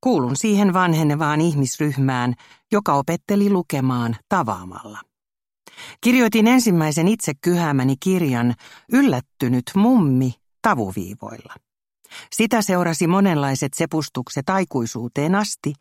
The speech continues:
ja oma palsta Äidin päiväkirjasta Autismilehdessä. Muutama lehtijuttukin on tullut kirjoitettua. Lapsesta saakka olen kirjoittanut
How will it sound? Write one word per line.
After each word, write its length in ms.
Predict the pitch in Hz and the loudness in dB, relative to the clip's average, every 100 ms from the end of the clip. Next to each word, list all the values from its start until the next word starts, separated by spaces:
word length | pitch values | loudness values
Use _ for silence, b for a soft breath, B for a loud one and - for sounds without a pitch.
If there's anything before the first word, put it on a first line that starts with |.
| _ B B B | _ B B B
ja 120 | 220 | 2
oma 260 | 240 220 156 | 4 4 2
palsta 540 | 160 170 185 - - 170 - _ _ _ - | 0 -2 -2 -4 -6 -6 -10 _ _ _ -4
Äidin 440 | 185 196 135 120 113 | 0 0 0 -2 -2
päiväkirjasta 1160 | 143 165 190 196 196 190 180 170 - - 165 156 _ _ _ - | -2 -2 -4 -2 -2 0 0 -2 -6 -6 -4 -4 _ _ _ 0
Autismilehdessä. 1000 | 185 185 190 220 160 104 - - - - _ _ _ _ B B B B | 0 2 -2 0 -2 -4 -10 -20 -18 -18 _ _ _ _ B B B B
Muutama 420 | 254 247 160 202 | 4 4 2 2
lehtijuttukin 800 | 208 190 - 135 131 139 139 160 | 0 -2 -4 -4 -4 -6 -2 0
on 140 | 180 196 | 2 0
tullut 340 | 190 185 - | 0 -2 -4
kirjoitettua. 880 | - 113 104 101 - _ - - - - _ _ _ _ _ _ _ _ _ _ _ _ _ _ _ b b b | -4 -4 -4 -6 -10 _ -16 -16 -16 -20 _ _ _ _ _ _ _ _ _ _ _ _ _ _ _ b b b
Lapsesta 560 | 269 311 - 180 - 151 | -2 -2 -2 -4 -4 -6
saakka 560 | - 156 135 - 123 - | -2 -2 -4 -4 -4 -2
olen 300 | 135 135 135 | -2 -2 -2
kirjoittanut 640 | 151 143 117 - 120 | -2 -2 -4 -2 -2